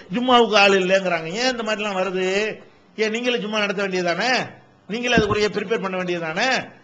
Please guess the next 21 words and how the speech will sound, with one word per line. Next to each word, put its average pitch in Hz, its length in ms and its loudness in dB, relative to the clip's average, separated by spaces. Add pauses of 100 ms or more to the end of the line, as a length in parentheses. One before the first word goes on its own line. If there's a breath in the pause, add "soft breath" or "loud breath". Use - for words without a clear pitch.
(140 loud breath)
அந்த 202 240 -2
ஒரு 196 140 0
கிளையோட 214 380 -2
நிர்வாகியா 214 500 2
இருக்கக்கூடியவரை 190 520 -4
ஏன் 202 240 -2
பே-, 196 220 0 (160)
இன்னும் 247 220 -6
சொல்ல 220 180 0
போனா 190 160 -4
இந்த 180 180 -4
நாட்டுக்கு 196 440 -4
வந்த 190 300 -2
வ-, 175 320 -4 (200 loud breath)
இருப்பவர்களை 185 480 -2
விட 196 140 -4
வெளிநாட்டுல 185 200 -2
இருக்கிறவங்களுக்கு 185 720 -6
நல்ல 214 220 -4
வாய்ப்புகள் 196 360 -2
இருக்கிறது. 156 380 -6